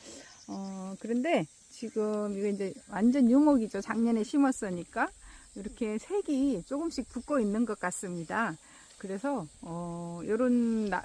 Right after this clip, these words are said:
어, 작년에 심은 요 나무는, 어, 추석 때 출하가 완전히,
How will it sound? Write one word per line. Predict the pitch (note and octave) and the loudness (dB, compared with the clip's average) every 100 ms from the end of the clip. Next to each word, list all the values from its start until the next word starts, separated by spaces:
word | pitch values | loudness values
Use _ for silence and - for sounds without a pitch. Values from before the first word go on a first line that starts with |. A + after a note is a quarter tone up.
| - | -6
어, | G3 F3+ | -8 -8
작년에 | - G#3 A#3 A#3+ | -2 0 2 2
심은 | C4 A3+ | 2 0
요 | G3+ A3 | 0 2
나무는, | F#3 G3 A#3 A3+ C4+ G#4 - - - - | 2 4 4 4 2 0 -8 -20 -20 -16
어, | - F3+ F3 F3 A#3+ | -10 -8 -8 -8 -10
추석 | E4+ D#4 - | -10 -10 -8
때 | F#3+ F#3+ G3 D3+ | -4 -2 -2 -4
출하가 | - - B3+ F#3+ E3+ F3+ D#3+ D3 | -6 -2 0 0 -2 -4 -6 -8
완전히, | E3+ F3 G#3 A3 G3+ G#3 | -6 -6 -4 -4 -2 -2